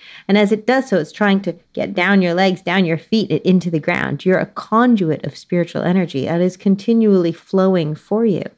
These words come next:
So if where attention goes, energy flows, and you're caught in your head, then that means that that energy cannot flow through all of your system to balance you out. If you focus on your feet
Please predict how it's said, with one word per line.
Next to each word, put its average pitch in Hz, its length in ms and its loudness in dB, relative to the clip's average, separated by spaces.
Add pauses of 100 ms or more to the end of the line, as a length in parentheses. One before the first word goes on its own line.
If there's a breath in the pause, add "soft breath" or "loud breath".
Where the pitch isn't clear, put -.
(460 loud breath)
So 233 220 0
if 285 220 2
where 269 120 2
attention 226 400 2
goes, 180 180 2
energy 175 360 2
flows, 170 640 0
and 185 200 2
you're 202 140 4
caught 208 280 -2
in 175 120 2
your 160 120 -2
head, 180 540 0 (340 soft breath)
then 226 180 4
that 233 260 2
means 185 400 2
that - 420 -2
that 254 240 0
energy 220 400 -2
cannot 190 580 2
flow 165 300 0
through 160 440 -2
all 160 240 2
of 160 140 0
your 151 140 -2
system 151 480 -8
to 147 120 -8
balance 127 520 -8
you 156 100 -2
out. - 360 -10 (880 soft breath)
If 214 160 2
you 226 80 6
focus 294 400 0
on 208 120 2
your 185 120 2
feet 208 720 0